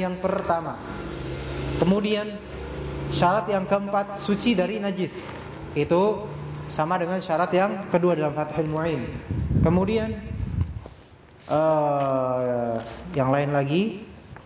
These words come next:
Tadi nomor empat ya. Sekarang nomor syarat yang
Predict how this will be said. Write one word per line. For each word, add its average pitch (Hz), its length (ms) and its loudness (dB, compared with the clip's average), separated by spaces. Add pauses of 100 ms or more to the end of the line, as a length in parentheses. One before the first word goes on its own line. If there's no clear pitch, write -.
(600)
Tadi 135 220 0
nomor 151 480 -2
empat 143 180 0
ya. 120 160 -2
Sekarang 160 480 0
nomor 165 320 -2 (800)
syarat 156 340 -2
yang 180 320 -2